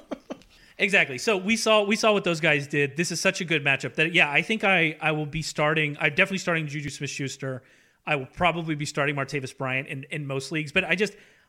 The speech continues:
I feel like we need to temper expectations a little bit on Bryant, at least. Speaking of those Jaguars wide receivers, Jonathan Weber wants to know, is it crazy to start both Jaguars receivers? And, and in both, because Marquise Lee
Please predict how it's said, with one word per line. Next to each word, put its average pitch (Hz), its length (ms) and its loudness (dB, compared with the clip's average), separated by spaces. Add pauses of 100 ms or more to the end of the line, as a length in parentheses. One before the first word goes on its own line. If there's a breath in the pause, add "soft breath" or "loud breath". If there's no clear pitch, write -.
(120)
I 185 60 -2
feel 254 180 0
like 208 340 2
we 175 120 -2
need 180 100 0
to 131 80 -10
temper 180 360 -2
expectations 143 600 -4
a 147 80 -4
little 196 360 4
bit 139 260 -2 (400 soft breath)
on 147 180 -2
Bryant, 143 380 2
at - 80 -12
least. 139 180 -4
Speaking 330 280 0
of 247 60 4
those 185 120 2
Jaguars 175 520 2
wide 156 260 -2
receivers, 135 500 -6 (260 soft breath)
Jonathan 226 400 0
Weber 196 260 2
wants 156 300 -4
to 151 100 -6
know, 127 420 -2 (440 soft breath)
is 196 160 2
it 190 160 -2
crazy 254 460 0
to 220 60 -2
start 175 360 -2
both 220 260 2
Jaguars 202 520 2
receivers? 143 440 -4
And, 143 320 -8
and 151 140 2
in 139 140 -2
both, 190 340 6
because 143 240 -4
Marquise 160 380 -2
Lee 143 340 -2